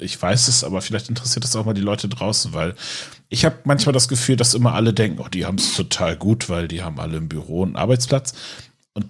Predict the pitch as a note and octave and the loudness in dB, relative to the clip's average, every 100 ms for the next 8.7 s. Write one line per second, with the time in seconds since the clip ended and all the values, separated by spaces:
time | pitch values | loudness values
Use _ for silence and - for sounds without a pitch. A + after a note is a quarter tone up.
0 | - C#3 - A#2+ - - G#2 F2+ E2 D#2 | 0 2 2 2 0 2 2 0 0 -6
1 | - D2 - - - - - E2 D#2+ - | -6 -4 -2 0 0 -4 -8 -6 -6 -4
2 | - - G#2 A#2 A2 G#2+ - A#2 A#2 G2+ | -4 2 4 4 4 2 0 2 2 2
3 | - F#2+ A#2+ B2 G2 F#2+ - G#2 - D#3 | 0 2 4 4 2 -2 0 -2 0 -2
4 | - - F2+ G#2 D3 G3+ - - - - | -2 -6 0 2 2 0 -10 -20 -20 -20
5 | _ - F2 F2 F#2+ - - F#2 F2 E2+ | _ -4 -2 -2 -2 -2 -2 -2 -2 -2
6 | F2+ - - - _ _ _ - - - | -2 -6 -14 -18 _ _ _ -10 -2 0
7 | - - - - - F2 - - D2+ - | 0 -2 0 0 2 0 0 -2 -2 -2
8 | - - - - - - - | -6 -10 -18 -18 -10 -8 -8